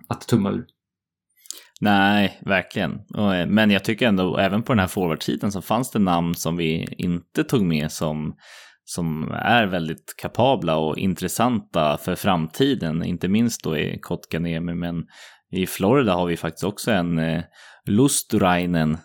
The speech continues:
Speaker 2: som, som har gjort det väldigt bra i Florida den här säsongen, som är en av dem som har gjort flest mål,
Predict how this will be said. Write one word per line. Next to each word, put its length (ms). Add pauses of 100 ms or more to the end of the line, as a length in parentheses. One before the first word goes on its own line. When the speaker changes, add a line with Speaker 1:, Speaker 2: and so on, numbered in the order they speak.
Speaker 2:
som, 320
som 180
har 100
gjort 140
det 60
väldigt 380
bra 200
i 20
Florida 420
den 120
här 120
säsongen, 520
som 400
är 160
en 320
av 100
dem 220
som 160
har 100
gjort 140
flest 440
mål, 340